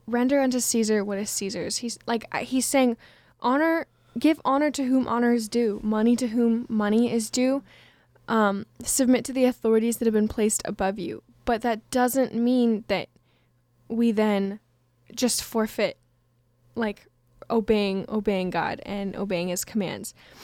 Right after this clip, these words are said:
I think that this is kind of a, a mindset shift and something that I, uh, my pastor talked about this the other day, and it was just, it was so good. And it was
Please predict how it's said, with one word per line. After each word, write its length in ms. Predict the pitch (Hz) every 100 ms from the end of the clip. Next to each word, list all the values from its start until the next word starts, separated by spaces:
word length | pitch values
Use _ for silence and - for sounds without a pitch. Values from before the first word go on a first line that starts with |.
| - - -
I 100 | 269
think 300 | 339 415 -
that 240 | 494 - -
this 260 | 277 269 -
is 160 | 269 -
kind 240 | - 277
of 120 | 330
a, 100 | 269 220
a 80 | -
mindset 520 | 226 220 226 - -
shift 460 | - - 196 - -
and 200 | 226 220
something 500 | 247 254 285 277 247 - _ _ - -
that 140 | 269
I, 220 | 254 240 -
uh, 60 | -
my 200 | 247 233
pastor 320 | - 285 302
talked 240 | 254 226 -
about 200 | 214 -
this 140 | 208
the 140 | -
other 140 | 196 196
day, 340 | 180 170 -
and 160 | - 226
it 100 | 233
was 280 | 233 233 214
just, 320 | 220 - - - _ _ -
it 40 |
was 120 | 277
so 160 | - 311
good. 180 | 254 143
And 80 |
it 20 |
was 120 | 214